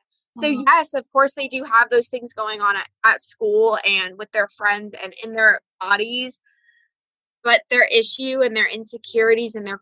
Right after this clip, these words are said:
Speaker 1: confidence is more so stemmed from how their home life is. So that's, like, probably the biggest thing.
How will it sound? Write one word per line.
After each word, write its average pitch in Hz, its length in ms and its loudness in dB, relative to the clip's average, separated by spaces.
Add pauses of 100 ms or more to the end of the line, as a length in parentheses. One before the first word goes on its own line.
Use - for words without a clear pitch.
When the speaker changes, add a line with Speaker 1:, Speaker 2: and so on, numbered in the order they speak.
Speaker 1:
confidence 220 580 -4
is 208 160 -8
more 214 440 2
so 214 300 2
stemmed 196 500 -2
from 196 240 -8 (120)
how 214 200 -10
their 196 200 -6
home 190 200 -16
life 208 180 -14 (260)
is. - 200 -20 (320)
So 269 160 4
that's, 285 200 4 (140)
like, 302 80 -8 (160)
probably 285 360 0
the 254 140 -12
biggest 202 340 -4
thing. 214 500 -10